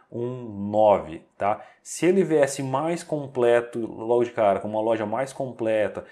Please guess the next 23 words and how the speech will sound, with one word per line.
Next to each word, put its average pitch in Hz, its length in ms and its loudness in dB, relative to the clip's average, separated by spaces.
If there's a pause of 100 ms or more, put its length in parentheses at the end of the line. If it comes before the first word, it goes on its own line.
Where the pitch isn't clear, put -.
(180)
se - 120 -8
eles 120 120 0
tivessem 131 320 0
arrumado 131 320 0
essa 120 120 -6
questão 120 280 -8
do 117 100 -2
iPhone, 113 600 -4
as 101 200 -10
funções 110 580 -10
que - 220 -18
não 113 120 -8
funcionam 110 400 -8
no 110 100 -2
iPhone 104 460 -6 (340)
passassem 131 540 2
a 127 40 -6
funcionar, 120 440 -2
daria 120 320 0
tranquilamente 113 600 -6
aí 107 280 -4 (320)
um 120 160 -6
dez 117 420 2